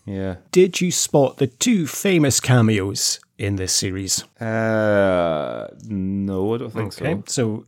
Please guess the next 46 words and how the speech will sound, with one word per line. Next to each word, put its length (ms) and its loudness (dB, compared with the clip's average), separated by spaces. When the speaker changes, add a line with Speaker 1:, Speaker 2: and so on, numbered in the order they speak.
Speaker 2:
Ian 260 2
Robertson. 600 -2
Who 220 0
Speaker 1:
Oh, 200 8
Speaker 2:
we 60 6
Speaker 1:
it's 80 2
a 40 -2
Speaker 2:
know 40 0
is 60 -2
Speaker 1:
farmer. 480 4
Yeah, 420 2
I 60 -6
spotted 340 -4
him, 220 -6
yeah. 120 -6
Speaker 2:
Yeah, 260 2
he's 140 0
a 40 -4
farmer 400 0
in 100 -2
there. 380 0
Speaker 1:
Yeah. 280 2
Speaker 2:
And 280 -2
we 220 -2
discussed 560 0
this 280 0
in 520 0
Guilt 300 2
Series 460 0
two. 500 -2
Did 140 0
you 80 2
spot 260 -2
Sarah 260 4
Vickers? 460 0
Speaker 1:
No. 460 -4
<laughs> 60 -20
Who, 80 -4
which 160 -6
character 300 0
does 40 -8
she 120 -12
play? 280 -8
Speaker 2:
She's 360 2
the 60 2
babysitter 680 0